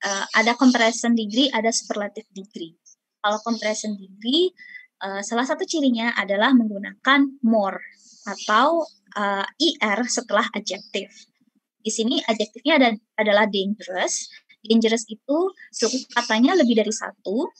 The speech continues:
jadi kita tidak mungkin mengubahnya jadi dangerouser.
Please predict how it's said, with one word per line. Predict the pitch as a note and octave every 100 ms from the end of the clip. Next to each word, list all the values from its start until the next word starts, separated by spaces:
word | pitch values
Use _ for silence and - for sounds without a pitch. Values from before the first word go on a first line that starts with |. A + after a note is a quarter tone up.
| - - -
jadi | A3+
kita | C4+ - E4+
tidak | B3+ A3 - -
mungkin | A#3+ B3+ - F4+ F4
mengubahnya | C4 B3 G3+ A3+ C4
jadi | C4 A3+ G3+
dangerouser. | A3 C4 B3 A3 - - D#4 G3+ F#3+